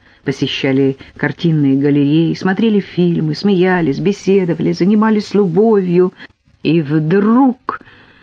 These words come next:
неустойчивое равновесие и искусственно созданный призрачный мирок покоя и тихого счастья разлетелись.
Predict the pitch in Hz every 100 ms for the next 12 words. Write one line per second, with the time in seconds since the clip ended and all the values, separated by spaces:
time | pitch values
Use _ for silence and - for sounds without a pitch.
0 | _ _ 135 185 175 - 262 262 - 214
1 | 208 202 202 180 180 180 180 175 - 127
2 | 117 107 - _ - - 160 165 - -
3 | 220 - 196 202 196 185 180 175 - -
4 | - - 185 156 147 156 147 143 139 -
5 | _ _ _ _ _ 240 277 196 143 143
6 | - - 151 160 170 160 - 135 - 175
7 | 165 147 - 151 - 123 135 - 196 190
8 | - - 156 147 214 226 - - 165 -
9 | - 113 120 95 - - - - -